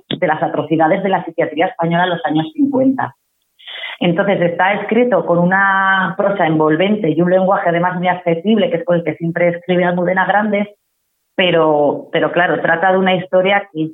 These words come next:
yo cuando acabé el libro, o sea, el, el último capítulo es que estaba llorando a moco tendido, como, <laughs> como dice mi madre, ¿no? Porque, porque la verdad que es una historia muy bonita y luego que te das cuenta de que, de que esto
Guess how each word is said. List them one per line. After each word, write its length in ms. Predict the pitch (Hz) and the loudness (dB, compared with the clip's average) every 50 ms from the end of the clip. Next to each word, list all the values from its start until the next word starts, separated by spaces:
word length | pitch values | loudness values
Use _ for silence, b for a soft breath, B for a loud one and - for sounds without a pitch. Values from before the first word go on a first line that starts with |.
| - | -8
yo 260 | - 185 180 175 175 180 | -6 -2 0 0 0 0
cuando 280 | 196 190 190 180 185 | 0 0 2 2 0
acabé 260 | 165 - 170 170 180 | 2 2 0 0 0
el 100 | 180 180 | 0 0
libro, 460 | 175 180 180 180 180 196 214 226 220 - | 0 2 2 2 2 4 2 2 2 0
o 80 | 170 165 - | -2 -2 0
sea, 120 | 170 160 | 0 0
el, 120 | 160 160 - | 0 0 0
el 100 | 170 170 | 2 2
último 240 | 170 170 185 180 185 | 2 2 2 0 0
capítulo 420 | - 185 - 165 170 160 190 175 196 | 0 0 0 0 -2 0 0 0 -2
es 100 | - - | 0 0
que 100 | 175 165 | -2 -2
estaba 280 | 165 - 156 160 170 | 0 0 0 2 2
llorando 400 | 165 175 175 170 170 175 175 185 | 2 2 2 2 2 2 2 2
a 40 | 185 | 2
moco 240 | 185 170 170 180 175 | 0 -2 -2 0 0
tendido, 440 | 175 160 143 135 156 170 - 180 - | 2 2 2 4 4 4 2 2 0
como, 220 | 151 156 156 - | -2 -2 -2 -2
<laughs> 460 | 196 - - - 269 277 - - - | -2 -2 -4 -6 -8 -8 -10 -8 -4
como 180 | - 214 190 190 | -2 2 2 2
dice 260 | 180 196 185 - 202 | 2 2 0 -2 -2
mi 140 | 196 190 185 | 0 0 0
madre, 340 | 185 175 190 190 190 185 175 | 2 2 2 2 2 2 2
¿no? 140 | 190 185 | 2 0
Porque, 480 | 196 196 170 170 180 170 156 156 147 - | 0 -2 -2 0 0 2 2 2 0 0
porque 240 | - - - - 170 | -2 -4 -4 -2 0
la 80 | 170 165 | 0 2
verdad 200 | 170 175 190 185 | 2 0 0 -2
que 60 | 214 | -4
es 60 | 208 | -4
una 120 | - 208 190 | -2 -2 -2
historia 260 | - - 208 220 202 | -2 -2 0 0 0
muy 100 | 202 190 | 0 0
bonita 580 | 196 208 208 220 226 233 262 277 285 277 - - _ _ _ _ - | 0 0 0 0 0 0 0 -2 -2 -2 -6 -12 _ _ _ _ -2
y 160 | 220 220 196 | 0 2 2
luego 240 | 185 185 185 196 208 | 4 4 2 2 2
que 100 | 208 202 | 0 0
te 80 | 208 196 | 0 0
das 220 | 185 185 185 185 | 0 0 0 0
cuenta 480 | - 202 202 202 202 233 226 233 233 - | 0 0 0 0 0 0 0 0 0 -2
de 180 | - 175 170 170 | -2 -2 0 0
que, 240 | 170 165 160 160 - | 0 0 0 0 -2
de 140 | 160 165 165 | -2 -2 0
que 60 | 170 165 | 0 0
esto 200 | 165 165 - | -2 -2 -2